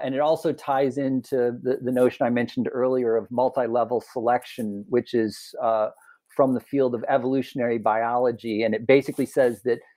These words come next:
you know, natural selection doesn't just happen, uh, at the species or, or, you know, uh, individual level, that, that actually selection can happen at the group level. And so, you know, uh, uh,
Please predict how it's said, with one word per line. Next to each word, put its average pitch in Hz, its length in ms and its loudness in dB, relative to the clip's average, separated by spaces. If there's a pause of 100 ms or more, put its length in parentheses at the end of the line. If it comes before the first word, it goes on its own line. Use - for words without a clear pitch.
(200)
you 131 80 -4
know, 117 240 2 (260)
natural 156 420 0
selection 135 760 -2
doesn't 139 400 0
just 120 340 2
happen, 120 600 0 (100)
uh, 120 260 0
at 117 160 -4
the 110 80 -4
species 123 760 -2
or, 107 320 2
or, 107 280 -2
you 113 120 -8
know, 107 260 4 (380)
uh, 113 160 0
individual 127 640 0
level, 113 480 0
that, 113 220 -2
that 113 180 -2
actually 120 500 2
selection 120 640 2
can 117 140 -2
happen 123 520 0 (400)
at - 180 4
the 117 80 -8
group 165 380 2
level. 95 440 -2 (120)
And 117 220 -2
so, 113 400 0
you 120 80 -8
know, 107 360 0
uh, 107 340 2 (120)
uh, 107 140 0